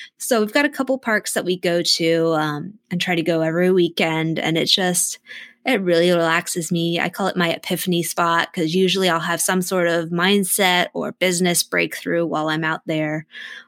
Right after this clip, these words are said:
And it's just so nice. But other things I'll do are, is, uh, meditate, breath work. Um, I'll listen to some subliminal messaging. Um, but I do wanna make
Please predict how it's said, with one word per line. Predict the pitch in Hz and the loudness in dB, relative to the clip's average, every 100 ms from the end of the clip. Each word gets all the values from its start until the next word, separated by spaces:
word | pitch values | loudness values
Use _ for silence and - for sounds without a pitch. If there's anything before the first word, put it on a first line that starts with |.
| - | -6
And | 151 151 - | -4 -2 -2
it's | 190 - | 0 0
just | 175 - | -2 -2
so | 156 | 0
nice. | 156 156 156 143 - - _ _ _ _ _ _ - - | 0 0 0 -2 -4 -8 _ _ _ _ _ _ -16 -2
But | 233 220 220 | 2 2 2
other | 226 233 | 2 2
things | 233 220 214 202 | 4 2 4 2
I'll | 190 185 | 2 2
do | 190 190 185 170 | 2 2 2 0
are, | 165 - - - | -4 -8 -12 -10
is, | - 160 175 - - | -6 -6 -8 -8 -4
uh, | 156 156 | -4 -2
meditate, | 175 214 220 - 214 196 196 - - | -2 0 0 0 4 4 2 0 -12
breath | 202 - 185 180 - | -14 -4 -2 -2 -4
work. | 180 175 175 - - - - - - - | 0 2 2 -2 -12 -16 -16 -16 -10 -2
Um, | 165 165 170 - - | 0 0 -2 -4 -4
I'll | 185 180 | -2 0
listen | 185 190 196 | 0 0 0
to | 180 175 | 2 0
some | 165 160 165 | 0 -4 -4
subliminal | 160 190 175 175 175 165 | -4 -4 0 2 2 2
messaging. | 170 180 208 202 208 208 220 220 - - - - | 0 0 0 2 2 4 2 -2 -10 -18 -10 -2
Um, | 165 156 156 | 0 0 0
but | 170 | 0
I | 165 | 0
do | 165 180 | 2 2
wanna | 170 165 | 2 0
make | 165 165 - - | 0 -2 -4 -14